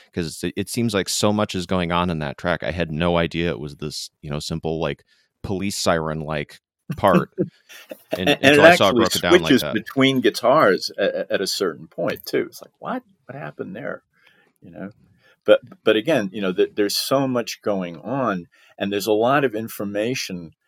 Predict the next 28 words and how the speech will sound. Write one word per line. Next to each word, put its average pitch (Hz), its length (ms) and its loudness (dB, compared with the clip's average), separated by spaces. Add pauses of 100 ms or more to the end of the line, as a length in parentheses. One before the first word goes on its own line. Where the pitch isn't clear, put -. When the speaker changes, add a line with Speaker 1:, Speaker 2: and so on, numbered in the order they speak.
(460)
Speaker 2:
that 92 260 2
it's 101 240 -8
really 110 380 4
hard 104 340 -2
to 101 80 -8
hear 120 280 -6
on 101 100 -6
the 95 80 -8
records 95 640 -4
that 90 200 0 (340)
things 110 460 -4
like 92 360 0
YouTube 95 640 -6
have 101 140 -14
made 87 300 -8
possible 92 560 -8
for - 180 -14
folks 92 420 -10
to, - 160 -12 (540)
to, 104 120 -6 (240)
to 98 120 -12
finally 101 440 -4
pick - 300 -8
out, 98 240 -2 (100)
because, 107 340 -4
you 123 80 -6
know, 87 180 -4 (380)
the, 98 220 2